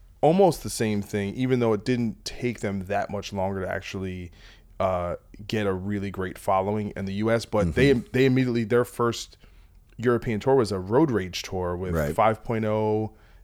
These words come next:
Speaker 1: and Thirty-six Crazy Fists, and every night was sold out. Their first,
Speaker 2: Wow.
Speaker 1: you know,
Speaker 2: That's
Speaker 1: uh,
Speaker 2: awesome.
Speaker 1: and that, you know, kind of speaks, even a band like Glassjaw, when they
Speaker 2: Mm-hmm.
Speaker 1: first came
Speaker 2: I
Speaker 1: out,
Speaker 2: remember
Speaker 1: did,
Speaker 2: that.
Speaker 1: did very well in the U K and
Speaker 2: I know,
Speaker 1: struggled.
Speaker 2: supporting Deftones, like, right off the bat.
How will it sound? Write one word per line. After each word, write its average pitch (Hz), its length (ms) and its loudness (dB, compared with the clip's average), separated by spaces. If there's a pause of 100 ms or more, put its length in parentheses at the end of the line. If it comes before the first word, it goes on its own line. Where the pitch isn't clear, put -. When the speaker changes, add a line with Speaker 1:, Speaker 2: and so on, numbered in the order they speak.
(160)
Speaker 1:
and 98 160 -4
Thirty-six 117 400 0
Crazy 110 260 -2
Fists, 98 240 -10
and 98 80 -6
every 95 160 -2
night 95 140 -4
was - 80 -6
sold 87 240 -2
out. - 200 -8
Their 87 120 -4
first, 95 400 -4
Speaker 2:
Wow. 71 300 -2 (200)
Speaker 1:
you - 100 0
know, 87 220 -4 (120)
Speaker 2:
That's - 40 -2
Speaker 1:
uh, 117 140 4
Speaker 2:
awesome. 139 240 -4 (180)
Speaker 1:
and 156 160 6
that, 147 300 6
you 139 80 2
know, 123 120 4
kind 120 260 0
of 104 60 -2
speaks, - 380 -4
even 139 180 4
a 139 40 4
band 117 240 2
like 104 140 0
Glassjaw, 98 640 2 (320)
when 104 200 0
they - 100 4
Speaker 2:
Mm-hmm. 113 80 2
Speaker 1:
first 104 220 2
came 107 160 -4
Speaker 2:
I 78 60 2
Speaker 1:
out, 73 100 0
Speaker 2:
remember 104 160 2
Speaker 1:
did, 110 80 2
Speaker 2:
that. - 160 -6
Speaker 1:
did 110 160 0
very 110 260 0
well 117 160 4
in 120 80 2
the 120 60 2
U 127 160 2
K 123 340 4
and - 60 -6
Speaker 2:
I 107 60 -2
know, 101 60 -2
Speaker 1:
struggled. 110 520 2
Speaker 2:
supporting 90 260 2
Deftones, 85 560 -2
like, 73 160 -2
right 71 160 -4
off 80 140 -6
the - 80 -8
bat. 82 300 -4